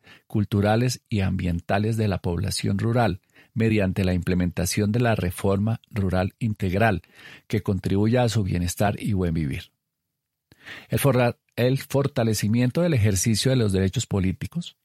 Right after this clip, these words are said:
la promoción de una cultura democrática y de derechos humanos y garantías para la reconciliación, la convivencia, la tolerancia y la no estigmatización,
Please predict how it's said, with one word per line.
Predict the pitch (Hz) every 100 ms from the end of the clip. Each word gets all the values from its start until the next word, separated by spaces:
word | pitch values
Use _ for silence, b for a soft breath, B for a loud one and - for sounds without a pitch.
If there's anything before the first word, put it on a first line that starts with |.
| B B B
la | 104
promoción | 104 107 101 - 110
de | 110
una | 117 117
cultura | 110 101 98 92
democrática | 90 90 107 135 120 - - 139 -
y | 135
de | 113
derechos | 104 101 107 - 123
humanos | 139 135 120 123
y | - 120
garantías | 123 113 110 110 110 110
para | 104 101
la | 101 92
reconciliación, | 104 - 117 - 117 120 - - 104 B B B B
la | - 90
convivencia, | - 113 127 127 104 95 95
la | 95 101
tolerancia | 107 117 113 98 95 - 90
y | 131
la | 113 101
no | 101 104 -
estigmatización, | 104 - - 110 98 - 104 - 117 156 127